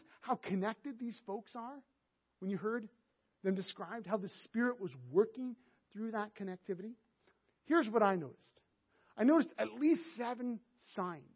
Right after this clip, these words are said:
that the Spirit was at work in this community. And I want to just rattle through them fairly quickly this morning. When the Holy Spirit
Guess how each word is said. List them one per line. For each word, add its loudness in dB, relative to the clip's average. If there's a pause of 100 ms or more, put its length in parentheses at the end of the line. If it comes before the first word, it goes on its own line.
(360)
that -14
the -8 (100)
Spirit 4
was -10
at -14
work -10 (120)
in -8
this -14
community. -6
And 0
I 0
want 0
to -2
just -10 (300)
rattle -2
through -4
them -6
fairly -6
quickly -12
this -20
morning. -16 (880)
When -2
the 0
Holy 6
Spirit -2